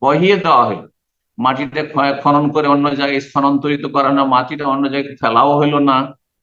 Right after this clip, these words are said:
আ-, আর সেখানে পানিটাই শুধু বহিয়ে দেওয়া হলো, কি করে পাক হলো তাহলে? এটাও তো চিন্তা করতে হবে। এই জন্য বলছি যে যদি নাপাকি অল্প থাকে, দু চার, দুই এক ফোঁটা নাপাকি আছে,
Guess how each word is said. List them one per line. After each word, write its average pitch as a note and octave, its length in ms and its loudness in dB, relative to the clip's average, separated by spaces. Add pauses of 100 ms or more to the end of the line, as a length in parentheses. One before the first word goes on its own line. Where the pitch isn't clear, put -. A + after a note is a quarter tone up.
(100)
আ-, D#3 180 -6 (240)
আর D3 280 2
সেখানে E3 380 -6
পানিটাই E3 400 0
শুধু D#3+ 180 -6
বহিয়ে D3+ 220 2
দেওয়া B2+ 220 2
হলো, G#2 220 -4
কি - 120 -10
করে E3 160 -4
পাক D#3+ 180 0
হলো D#3+ 200 0
তাহলে? D#3+ 260 -8 (1300)
এটাও A2+ 200 -8
তো C#3+ 80 -6
চিন্তা D3 300 -4
করতে A2+ 280 -6
হবে। E3+ 160 -18 (440)
এই A#2 120 2
জন্য D3 220 0
বলছি C#3 380 0
যে F#2 160 -6 (120)
যদি C#3 400 2 (160)
নাপাকি D3 800 2 (220)
অল্প C3 260 0 (200)
থাকে, - 280 -16
দু A#2 200 -8
চার, C#3 360 -4
দুই C3 140 2
এক D#3+ 180 -4
ফোঁটা F3+ 220 0
নাপাকি A2 440 -2
আছে, - 180 -20